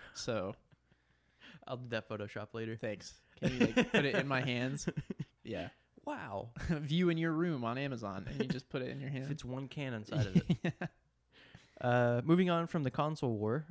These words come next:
Speaker 2: uh, you mentioned this to me last week, and I kinda wanted to touch on it. Henry Cavill's Superman trends on social media as fans demand a Man of Steel sequel.
Speaker 1: I don't know if they'll go full Man of Steel sequel, but put him in,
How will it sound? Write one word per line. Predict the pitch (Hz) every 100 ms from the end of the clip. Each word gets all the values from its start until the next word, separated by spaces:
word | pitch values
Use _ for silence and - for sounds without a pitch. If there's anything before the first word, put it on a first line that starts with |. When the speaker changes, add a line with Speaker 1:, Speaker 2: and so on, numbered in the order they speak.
| -
Speaker 2:
uh, | - 127 120 117 113 - _ _ _ _
you | - 214
mentioned | 233 208 175
this | -
to |
me | 156 135
last | 127 135 -
week, | 117 110 -
and | 110
I |
kinda | 110 110
wanted | 107 104
to |
touch | 110 104
on | 113
it. | 107 - _ - _ -
Henry | 185 180
Cavill's | 190 165 160 -
Superman | - 190 160 139 123 117 135 135
trends | - 131 123
on | 120 117
social | - 123 117
media | 120 131 120
as | 113 -
fans | 131 131 120
demand | 120 117 110
a |
Man | 110 113
of | 113 -
Steel | - -
sequel. | - - - 78 _ _ _ _ _ _ _ _ _ _ _ _ _ _ -
Speaker 1:
I | 139
don't | 185 202
know | 196
if | 190
they'll | 170
go | 160 160 156
full | - 156 156
Man | 156 147
of | 143
Steel | 151 151
sequel, | 165 160 165 165
but | 160 139
put | - 240
him | 202
in, | 147 127 117